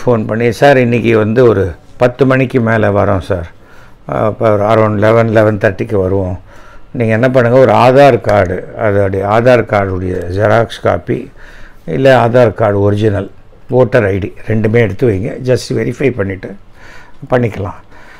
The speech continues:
வந்தாங்க. <clears throat> I think ஒரு போலீஸ் கான்ஸ்டபிள், அப்புறம் ஒரு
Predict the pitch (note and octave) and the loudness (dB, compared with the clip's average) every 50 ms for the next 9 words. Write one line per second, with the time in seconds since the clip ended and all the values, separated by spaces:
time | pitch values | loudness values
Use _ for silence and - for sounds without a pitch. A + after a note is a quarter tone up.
0 | - - - C3 B2 B2+ C3 C3 C#3 B2+ B2 A#2+ C3+ - - - - G3 G#3 G3 | -16 -8 -4 -2 0 2 2 2 2 2 0 -2 -6 -8 -4 0 2 4 6 6
1 | A#3 A3+ G#3 - - C3+ C#3+ C#3+ B2 - - E3 C#3 C#3+ D3+ C3+ A#2+ A2+ A2 - | 6 6 6 6 4 4 4 4 4 4 2 2 4 4 6 6 6 4 2 -2
2 | - - - - - - - - B2 A#2+ B2+ B2+ B2+ A#2+ G#2+ - B2+ C#3 C#3+ D3+ | -8 -18 -20 -20 -20 -14 -4 0 2 4 6 6 6 4 4 2 2 2 4 4
3 | D3 - - - B2+ A#2+ B2 A#2+ - - - B2 A2+ A#2+ C3 C3+ C3 A#2+ G#2 A2 | 4 2 2 0 0 2 2 0 0 0 0 0 2 2 0 0 0 -2 -2 -4
4 | A2+ G#2 B2 A#2+ A#2+ A2+ A2+ A2 G#2+ A2 A2 G2+ G2 G2+ G2 | -2 0 0 0 0 2 0 2 2 2 2 2 0 -2 -4